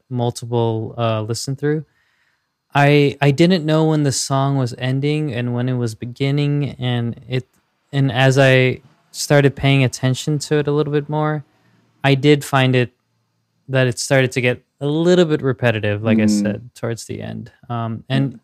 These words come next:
Speaker 1: I started noticing, uh, more instruments being added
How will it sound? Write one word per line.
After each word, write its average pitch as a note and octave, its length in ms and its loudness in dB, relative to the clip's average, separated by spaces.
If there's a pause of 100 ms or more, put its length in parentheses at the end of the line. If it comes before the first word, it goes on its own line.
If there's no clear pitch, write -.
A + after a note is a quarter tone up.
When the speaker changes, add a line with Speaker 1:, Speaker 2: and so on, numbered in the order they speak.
(200)
Speaker 1:
I C3+ 40 -2
started D#3+ 440 0
noticing, C#3 880 0 (580)
uh, A#2 440 -2 (140)
more C3 240 2
instruments D3+ 580 -4
being B2 280 -2
added A#2+ 440 0